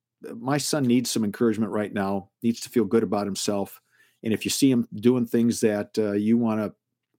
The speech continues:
give him a pat on the back for, we'd sure appreciate it." Uh, all those little pieces of self-esteem poured into him, uh, can give him his balance back because he doesn't have a lot of balance right now. Uh, he's getting it kind of from her, and it's the wrong place.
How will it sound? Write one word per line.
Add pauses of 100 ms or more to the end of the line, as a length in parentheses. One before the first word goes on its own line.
(140)
give
him
a
pat
on
the
back
for,
we'd
sure
appreciate
it." (440)
Uh,
all
those
little
pieces
of
self-esteem
poured
into
him, (720)
uh, (460)
can
give
him
his
balance
back
because
he
doesn't
have
a
lot
of
balance
right
now. (180)
Uh,
he's
getting
it (220)
kind
of
from
her,
and
it's
the
wrong
place.